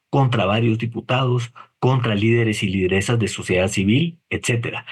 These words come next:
Entonces, un, un desafío de, de primer nivel es qué se va a hacer con el sistema de justicia. El presidente Arévalo anunció que esta misma semana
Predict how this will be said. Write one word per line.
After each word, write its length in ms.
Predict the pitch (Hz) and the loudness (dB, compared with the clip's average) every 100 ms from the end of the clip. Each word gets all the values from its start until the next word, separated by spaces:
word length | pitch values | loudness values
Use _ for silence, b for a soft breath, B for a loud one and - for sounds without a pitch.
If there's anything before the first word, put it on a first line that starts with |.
| B B B _ | B B B _
Entonces, 640 | 113 107 110 117 143 - - | -2 0 0 2 0 -4 -2
un, 440 | 120 135 120 117 - | 2 4 2 0 0
un 160 | 117 | 2
desafío 540 | 123 120 113 135 123 95 | 4 2 0 2 2 2
de, 220 | 87 - - | 0 -6 -6
de 100 | 104 | -4
primer 340 | 95 95 113 | -2 0 0
nivel 300 | 135 131 156 | 0 0 2
es 160 | 165 - | 0 -4
qué 240 | - 127 | -4 -2
se 160 | 117 110 | 0 0
va 80 | |
a 60 | 110 | -2
hacer 320 | 113 143 - B B - | 0 -2 -2 B B -2
con 180 | 117 | 2
el 100 | 135 | 2
sistema 440 | 117 - - 98 92 | 0 -2 -2 0 0
de 100 | 85 | -2
justicia. 560 | 87 - 92 - - - B B B | -6 -4 -4 -4 -6 -10 B B B
El 180 | 107 95 | -2 -2
presidente 540 | 104 104 101 104 110 | -2 0 2 2 2
Arévalo 480 | 120 123 135 147 120 | 0 0 0 -2 -2
anunció 580 | - 98 90 90 117 127 | -4 -2 -4 -2 0 0
que 240 | - 95 107 | 0 0 2
esta 240 | 117 120 | 0 0
misma 320 | 113 123 135 | 2 2 0
semana 480 | - 95 104 143 185 | -2 0 0 0 -2